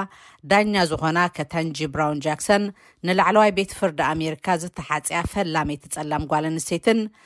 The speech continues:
ብሓፈሻ ኸኣ ነቲ ላዕለዋይ ቤት ፍርዲ ዝተሓጽያ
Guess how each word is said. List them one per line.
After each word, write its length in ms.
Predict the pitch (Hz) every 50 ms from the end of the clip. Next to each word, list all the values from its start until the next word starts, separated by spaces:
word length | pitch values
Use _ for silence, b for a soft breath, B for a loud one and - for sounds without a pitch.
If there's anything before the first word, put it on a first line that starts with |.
| b b b b -
ብሓፈሻ 460 | 165 180 - - 262 - 226 190 - 202 190
ኸኣ 180 | - 196 170 180 190
ነቲ 180 | 185 180 175 - -
ላዕለዋይ 380 | 175 - 151 165 175 175 165
ቤት 240 | 151 151 190 180 -
ፍርዲ 360 | - - 180 165 143 143 151 180 202 196 175 165
ዝተሓጽያ 680 | 160 151 165 160 - - 156 - 147 156 151 - 175 180